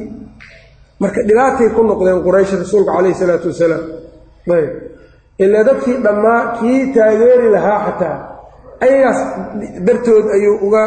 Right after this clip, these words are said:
taageerada kala, u kala noqona. Ayb. Wa kaana Suwayd ibnu Saamit waxa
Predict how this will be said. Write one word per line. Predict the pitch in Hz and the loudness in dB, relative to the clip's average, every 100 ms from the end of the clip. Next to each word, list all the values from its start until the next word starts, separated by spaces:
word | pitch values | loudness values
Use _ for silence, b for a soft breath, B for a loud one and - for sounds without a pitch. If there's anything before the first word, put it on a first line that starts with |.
| - | -2
taageerada | 196 190 196 214 208 | -2 0 2 2 2
kala, | 202 190 - - - | 2 0 -2 -8 -10
u | 165 | -4
kala | 202 196 | 0 0
noqona. | 180 180 170 147 - - - - b b b - | 0 -2 -2 -2 -8 -14 -18 -20 b b b -8
Ayb. | 170 135 - - - - - - - - - - - - - - - - - | -6 -6 -8 -16 -20 -20 -20 -20 -20 -20 -20 -20 -20 -20 -16 -14 -14 -14 -4
Wa | 196 | -2
kaana | 180 226 247 226 | 0 0 2 0
Suwayd | 233 226 247 | 2 2 2
ibnu | 233 214 214 | 0 -2 -4
Saamit | - 226 226 202 214 | -2 -2 0 0 -2
waxa | 202 202 | -4 -2